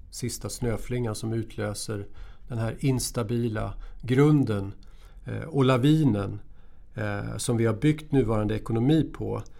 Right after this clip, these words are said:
Ehm, centralbanker har ju lurat sig att tro att det gick att ta klivet förbi finanskrisen genom att sänka räntor och, och driva upp till-, tillgångspriser, en sorts överbryggningspolitik, eh,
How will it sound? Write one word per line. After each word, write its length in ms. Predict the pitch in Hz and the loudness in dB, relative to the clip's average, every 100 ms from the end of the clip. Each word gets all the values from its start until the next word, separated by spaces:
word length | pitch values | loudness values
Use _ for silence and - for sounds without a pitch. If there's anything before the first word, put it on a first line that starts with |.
| - - - | -18 -18 -10
Ehm, 880 | - 113 107 107 101 101 107 104 107 98 - - - - - - | -2 0 2 0 2 0 0 -4 -6 -8 -10 -12 -14 -10 -8 -6
centralbanker 760 | - 117 - 131 107 120 120 123 | -2 0 4 4 4 2 2 2
har 100 | 123 | 4
ju 120 | 123 | 4
lurat 360 | 123 110 110 | 4 2 0
sig 120 | - 110 | -2 -2
att 80 | |
tro 280 | 110 117 110 | -2 -4 -2
att 120 | 110 | -2
det 80 | - | -2
gick 300 | 113 120 117 | 0 0 -2
att 100 | 117 | -2
ta 200 | - 113 107 - - - - - - - | 0 0 -2 -14 -20 -20 -20 -20 -20 -8
klivet 520 | - 156 147 135 135 | 4 8 8 8 4
förbi 500 | - 131 117 160 180 | 2 2 6 6 6
finanskrisen 920 | - 151 143 117 - - 113 104 117 | 4 6 8 6 2 -2 -2 -2 -2
genom 240 | 113 107 110 | -2 0 -2
att 80 | |
sänka 380 | - 117 104 107 | -2 -2 -2 -2
räntor 520 | 113 104 98 - 107 | 0 0 -2 -2 -2
och, 180 | 104 101 - - | -2 -4 -10 -20
och 200 | - 139 | -6 -2
driva 260 | 120 127 120 | 4 6 6
upp 260 | 120 - - | 4 2 0
till-, 460 | 135 120 110 123 - - | 2 2 0 -6 -12 0
tillgångspriser, 840 | 131 110 110 - 151 160 156 120 | 0 2 -2 2 4 4 4 0
en 100 | 110 | 0
sorts 260 | - 110 | -2 -4
överbryggningspolitik, 1400 | 143 120 107 104 110 107 107 - 110 110 151 143 139 - - - - - - - | -2 -2 -2 -2 -2 -2 -4 -4 -4 0 2 2 0 -8 -20 -20 -20 -20 -20 -8
eh, 680 | 117 110 107 104 104 107 | -2 0 0 0 -2 -4